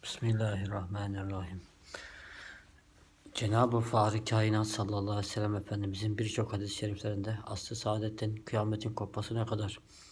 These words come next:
geçecek zaman içinde zuhur edecek olan birçok fitneleri gerek kapalı ve gerekse açık olarak haber vermiş,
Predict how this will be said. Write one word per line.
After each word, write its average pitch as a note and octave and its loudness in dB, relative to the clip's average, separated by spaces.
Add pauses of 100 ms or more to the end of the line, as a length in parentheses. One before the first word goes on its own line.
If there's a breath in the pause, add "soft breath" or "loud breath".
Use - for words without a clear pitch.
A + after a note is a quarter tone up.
(460 loud breath)
geçecek A#2 4
zaman A2+ 4
içinde G#2+ -2 (140)
zuhur A2+ 2
edecek A2 0
olan G2 -2
birçok A2+ 0
fitneleri G#2 0 (760 loud breath)
gerek A2+ 4
kapalı A2+ 2
ve G#2 0
gerekse A2 0
açık G#2 -2
olarak G2+ 2
haber G#2+ 2
vermiş, A2 -2